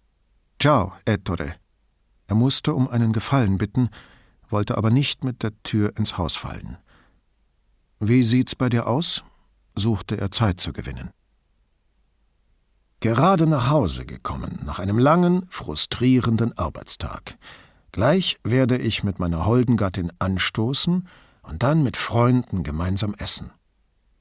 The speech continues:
Rufst du an, weil du dazukommen möchtest?“ „Nein, Ettore“, sagte Brunetti, dem einfach nicht nach scherzhaftem Geplauder zumute war. „Es geht um einen Freund.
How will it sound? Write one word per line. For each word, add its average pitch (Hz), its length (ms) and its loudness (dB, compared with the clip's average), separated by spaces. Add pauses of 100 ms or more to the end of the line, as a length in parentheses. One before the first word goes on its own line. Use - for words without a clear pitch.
Rufst 151 320 0
du 175 80 4
an, 170 300 4
weil 156 140 2
du 147 60 0
dazukommen 117 680 2
möchtest?“ 107 520 -2 (1080)
„Nein, 101 400 2
Ettore“, - 440 -8 (520)
sagte 95 380 -4
Brunetti, 110 500 0
dem 110 300 0
einfach 110 480 -2
nicht 107 340 -2
nach 95 140 -2
scherzhaftem 98 720 -2
Geplauder 87 520 -4
zumute 95 520 -4
war. - 200 -16 (680)
„Es 113 160 0
geht 135 180 2
um 127 80 2
einen 107 200 0
Freund. - 440 -6